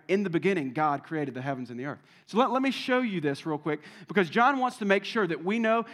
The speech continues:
that this Word didn't just start existing in Bethlehem. He has always been. He has always been God. So right in the first verses of the Bible, here's what we got. "In the beginning, God, God the Father, created the heavens and the earth. The earth was without form and void,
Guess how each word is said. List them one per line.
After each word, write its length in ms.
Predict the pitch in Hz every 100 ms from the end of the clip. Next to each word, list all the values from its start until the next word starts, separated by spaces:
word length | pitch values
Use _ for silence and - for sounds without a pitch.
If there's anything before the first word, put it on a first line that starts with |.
| -
that 140 | 175
this 180 | 170 240
Word 420 | 185 214 226 160
didn't 280 | 139 247 220
just 240 | 175 202 -
start 360 | - 190 208
existing 640 | 185 135 165 175 - 165
in 160 | 151 139
Bethlehem. 480 | 120 113 123 120 110 - -
He 160 | 226
has 180 | 185 135 - -
always 540 | 175 220 233 233 208
been. 340 | 156 165 127 113 - -
He 140 | 202
has 160 | 156 - -
always 520 | 185 233 233 226 156
been 420 | 160 160 156 151 - - -
God. 360 | 165 156 110 110
So 280 | - 190 160 - - -
right 240 | 147 247
in 60 | 220
the 80 | 202
first 240 | 208 202
verses 240 | 202 175
of 80 | 175
the 40 | 165
Bible, 280 | 175 139
here's 180 | 151 175
what 80 | 180
we 80 | 165
got. 220 | 170 117 - - _
"In 160 | 208 226
the 80 | 190
beginning, 420 | 202 220 151 117
God, 380 | 170 180 139 117
God 180 | 170 175
the 40 |
Father, 380 | 185 190 165 127 - - -
created 480 | - 202 202 208
the 80 | 165
heavens 480 | 156 196 202 202 175
and 240 | 170 175
the 120 | 170 170
earth. 260 | 135 - - - _
The 100 | 165
earth 300 | 196 214 220
was 200 | 190 196
without 380 | 156 180 196 -
form 240 | 190 196 175
and 140 | 139
void, 360 | 156 196 208